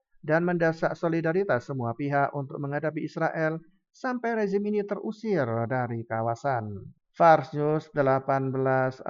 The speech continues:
November melaporkan, juru bicara Hamas Hazem Qasim menyebut serangan Israel ke Suriah menunjukkan arogansi Israel di seluruh kawasan yang didukung Amerika Serikat.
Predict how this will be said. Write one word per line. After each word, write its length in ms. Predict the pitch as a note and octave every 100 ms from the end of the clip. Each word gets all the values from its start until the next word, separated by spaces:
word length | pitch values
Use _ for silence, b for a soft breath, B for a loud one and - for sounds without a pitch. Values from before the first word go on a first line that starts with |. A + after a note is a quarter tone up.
| C3+
November 480 | C3 B2+ C3 C3 C3
melaporkan, 720 | C3 B2 C3+ A#2+ - C3 D3+
juru 240 | C3+ B2
bicara 560 | B2 B2 C3 B2 B2+ B2 B2+
Hamas 400 | C#3+ B2 C3 C3
Hazem 320 | B2 A#2 A#2 -
Qasim 560 | A#2 A2+ B2+ D3 A#3+ _ _ _ -
menyebut 320 | D#3 D3 C#3
serangan 400 | C3+ C3+ B2 C3
Israel 400 | B2+ - B2 B2+
ke 160 | A#2+ B2+
Suriah 480 | A#2 C3 B2 B2+ B2+
menunjukkan 480 | B2 B2+ C3 C3+ C3
arogansi 640 | C#3+ C3+ F3 G3+ G3+ -
Israel 640 | C3 C#3 C3+ - C3+ C#3 b b b -
di 160 | E3+
seluruh 400 | G#3+ A3 G3+ F#3+
kawasan 560 | F#3 E3+ E3+ E3 D#3+ B2
yang 160 | B2
didukung 640 | A2+ A2+ C#3+ F3 E3 B2+ A#2 -
Amerika 800 | C3+ A2+ A#2 A2 A2 A#2 A2 G#2+
Serikat. 720 | - A2+ A#2 D3 B2 A2+